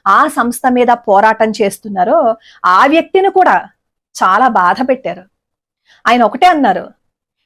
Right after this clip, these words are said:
"నేను మీ బెదిరింపులకి లొంగిపోను, భారతీయులకి హిందువులకి ఏదైనా చేటు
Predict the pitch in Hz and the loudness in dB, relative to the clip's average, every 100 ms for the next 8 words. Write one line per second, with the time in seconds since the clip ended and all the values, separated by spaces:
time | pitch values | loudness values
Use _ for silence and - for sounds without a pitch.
0 | - 233 262 269 269 208 233 262 190 208 | -4 0 2 2 0 0 0 0 0 2
1 | 240 277 277 240 294 247 214 240 269 208 | 2 0 0 -2 -2 0 -2 -4 -4 -6
2 | 165 - _ _ - - 208 214 262 285 | -6 -18 _ _ -14 -4 0 2 0 -2
3 | 262 262 311 294 269 240 262 254 254 277 | 0 0 -2 -2 -2 -2 0 0 -2 -4
4 | 214 220 240 247 240 233 214 | 0 0 2 0 -2 -2 -4